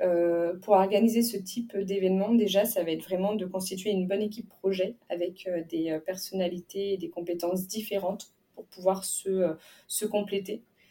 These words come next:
Il faut également beaucoup anticiper. Ça n'a pas toujours été mon cas. Euh, beaucoup anticiper et prévenir aussi, parce que, euh,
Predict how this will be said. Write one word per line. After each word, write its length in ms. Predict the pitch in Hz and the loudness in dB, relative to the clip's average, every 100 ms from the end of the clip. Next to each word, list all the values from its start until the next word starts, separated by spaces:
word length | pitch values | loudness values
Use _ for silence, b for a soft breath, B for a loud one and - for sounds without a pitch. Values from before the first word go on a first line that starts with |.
| b b _ | b b _
Il 120 | - | -10
faut 100 | 185 | 2
également 340 | 214 208 202 208 | 4 6 4 4
beaucoup 460 | 220 233 262 254 247 | 4 2 2 -2 0
anticiper. 760 | 196 214 233 - 208 196 240 - _ | -2 0 0 0 0 -2 -2 -8 _
Ça 180 | - 185 | 0 2
n'a 60 | |
pas 100 | 208 | 2
toujours 260 | 220 240 247 | 4 6 6
été 220 | 240 233 | 6 4
mon 180 | 220 214 | 4 4
cas. 300 | 202 208 233 B B B B - | 2 2 0 B B B B -2
Euh, 260 | 185 180 180 | 0 2 2
beaucoup 260 | 196 214 | 2 2
anticiper 560 | 262 233 233 233 233 247 | 6 6 4 -2 2 2
et 100 | 208 | 2
prévenir 580 | - - 233 226 233 233 - | 0 4 8 8 8 4 -2
aussi, 440 | 185 185 - 208 240 | 0 2 0 -2 -6
parce 220 | 175 175 | -6 -6
que, 140 | - | -2
euh, 220 | 196 196 | 2 4